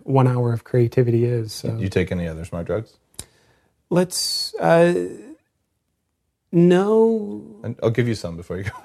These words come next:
Speaker 1: <laughs> Okay.
Speaker 2: There's some that can help.
Speaker 1: I mean, it is, is crystal meth a smart drug?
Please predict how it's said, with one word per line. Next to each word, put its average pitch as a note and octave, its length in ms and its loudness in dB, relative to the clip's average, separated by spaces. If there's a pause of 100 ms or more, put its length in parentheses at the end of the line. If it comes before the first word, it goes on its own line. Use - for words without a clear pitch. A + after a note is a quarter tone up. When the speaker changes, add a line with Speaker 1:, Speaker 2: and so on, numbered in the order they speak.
(200)
Speaker 1:
<laughs> F3 520 2
Okay. D3 400 0
Speaker 2:
There's C#3+ 180 4
some E3 160 6
that C3+ 100 4
can A#2+ 120 2
help. G#2 200 -2
Speaker 1:
I G3 40 4
mean, G3 200 6
it D#3 60 4
is, D#3+ 140 4
is D#3 180 -4
crystal A#3 380 0
meth A3 380 -4
a E3+ 260 2
smart A3+ 280 -4
drug? B3 340 -2